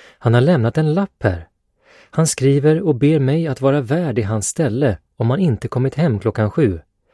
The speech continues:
Det står att han ska förklara för oss så fort han kommer." Eftersom hushållerskan ställt fram en ordentlig middag till oss så satte vi oss för att äta. Vi pratade om världens frånvaro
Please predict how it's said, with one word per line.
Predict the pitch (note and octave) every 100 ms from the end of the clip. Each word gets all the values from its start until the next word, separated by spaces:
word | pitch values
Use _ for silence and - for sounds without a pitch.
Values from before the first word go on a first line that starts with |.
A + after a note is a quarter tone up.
| _ _ _
Det | C3+
står | - C#3+ B2
att | C3 B2
han | A#2+
ska | - A#2+
förklara | D3 - D3 F3+
för | E3 A#2+ G#2
oss | G#2 -
så | D3+
fort | - F#3+ -
han | A2
kommer." | - D3+ B2+ E2+ - _ _ _ _ _ _ _ _ _ _
Eftersom | - - G#2+ G#2
hushållerskan | C3 G#2+ A2 B2+ - C#3+
ställt | - C#3
fram | - G2+
en | A2
ordentlig | B2+ A#2 A#2+ A#2
middag | C#3 D3+ F3 -
till | B2 A#2
oss | A2+ - _ _
så | - -
satte | - G#3 A2+
vi | G#2+
oss | G2
för | B2
att | D3 G2
äta. | - G2 - _ _ _ _ - - -
Vi | A#2
pratade | - D3 F#2+ - B2
om | C#3 A2+
världens | G#2+ G#2+ A2+ A#2
frånvaro | - F3 A2 G2 A2+ C#3 G#2